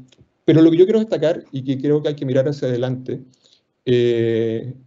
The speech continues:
bueno, primero yo sacaría esto de la, del Estado empresario de los, de los derechos fundamentales y lo pondría donde corresponde, en un capítulo que diga relación con la actuación económica del Estado. Pero, eh, hay otra parte de la Constitución que es más invisible,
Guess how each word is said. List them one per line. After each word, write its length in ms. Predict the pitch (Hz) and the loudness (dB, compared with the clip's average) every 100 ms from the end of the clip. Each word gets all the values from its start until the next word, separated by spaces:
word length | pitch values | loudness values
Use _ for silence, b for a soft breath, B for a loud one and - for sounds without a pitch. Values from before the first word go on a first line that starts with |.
| _ | _
bueno, 160 | - 120 | -2 0
primero 220 | 123 160 | 2 2
yo 260 | 185 156 156 | 4 4 4
sacaría 440 | 135 127 123 127 139 | 0 -2 -2 0 -2
esto 240 | 139 139 | -2 -2
de 80 | 120 | -2
la, 160 | 113 110 | -2 -4
del 160 | 113 | -6
Estado 160 | - 123 | -6 -6
empresario 460 | 123 120 123 127 | -6 -4 -2 0
de 80 | 123 | 0
los, 280 | 113 107 - | -2 -6 -8
de 220 | - - | -12 -10
los 140 | 110 104 | -10 -10
derechos 220 | 117 127 | -10 -10
fundamentales 460 | 113 107 101 123 | -8 -8 -2 -2
y 40 | 131 | 0
lo 80 | 110 | -4
pondría 280 | 107 110 | -6 -4
donde 160 | 113 107 | -4 -4
corresponde, 440 | 107 - - 139 | -8 -8 -6 -4
en 60 | - | -6
un 60 | 107 | -8
capítulo 520 | 113 113 113 110 113 B B B _ | -6 -6 -4 -4 -4 B B B _
que 120 | 107 | -6
diga 180 | 110 110 | -4 -4
relación 360 | 107 110 117 | -4 -4 -6
con 100 | 110 | -6
la 60 | 113 | -8
actuación 540 | 104 107 120 117 - b b b b _ | -8 -6 -4 -4 -8 b b b b _
económica 380 | 123 117 120 107 | -4 0 2 0
del 120 | 107 | -2
Estado. 360 | - 113 - - b b b b b b _ _ | -4 -4 -4 -14 b b b b b b _ _
Pero, 360 | 196 180 - - _ _ _ _ _ | 4 4 0 -8 _ _ _ _ _
eh, 640 | 123 120 120 117 120 127 - _ | -2 0 0 0 -2 -4 -12 _
hay 140 | - 143 | 0 2
otra 140 | 196 | 4
parte 180 | 214 208 | 0 0
de 80 | 190 | 0
la 60 | |
Constitución 360 | 175 156 156 180 | 0 -2 -4 -4
que 80 | 175 | 0
es 60 | |
más 120 | 147 151 | 0 0
invisible, 640 | 139 131 180 135 107 | -2 -4 -4 -4 -4